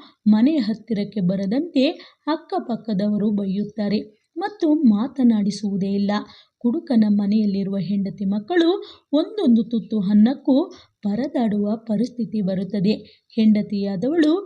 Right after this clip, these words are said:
ಕಟುಕ ಗಂಡನ ಹತ್ತಿರನಾದ್ರೂ ಒಳ್ಳೆಯವನನ್ನು ಮಾಡಿಕೊಂಡು ಬಾಳುತ್ತಾಳೆ. ಆದರೆ ಕುಡುಕ ಮತ್ತು ಸೋಮಾರಿ ಗಂಡನ ಹತ್ತಿರ ಬಾಳುವುದು ತುಂಬ ಕಷ್ಟ. ಇಂತಹ ವ್ಯಕ್ತಿಗಳ ಹತ್ತಿರ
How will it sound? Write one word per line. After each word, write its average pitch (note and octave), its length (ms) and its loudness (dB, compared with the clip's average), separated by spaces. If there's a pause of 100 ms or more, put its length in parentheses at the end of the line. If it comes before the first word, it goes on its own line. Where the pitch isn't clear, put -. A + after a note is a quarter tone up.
(240)
ಕಟುಕ D#4 460 -2
ಗಂಡನ A3+ 480 4
ಹತ್ತಿರನಾದ್ರೂ A#3 920 0 (400)
ಒಳ್ಳೆಯವನನ್ನು G#3+ 600 2
ಮಾಡಿಕೊಂಡು G3+ 600 0
ಬಾಳುತ್ತಾಳೆ. G3+ 680 -2 (320)
ಆದರೆ G3+ 340 -2 (360)
ಕುಡುಕ A#3+ 420 0
ಮತ್ತು G3+ 520 -2
ಸೋಮಾರಿ B3 560 0
ಗಂಡನ G3 460 -2
ಹತ್ತಿರ G3 440 -6
ಬಾಳುವುದು A3+ 760 0 (320)
ತುಂಬ A#3 340 6
ಕಷ್ಟ. G#3 320 -6 (460)
ಇಂತಹ G4 440 -2 (120)
ವ್ಯಕ್ತಿಗಳ A3 580 -2
ಹತ್ತಿರ G#3 300 -4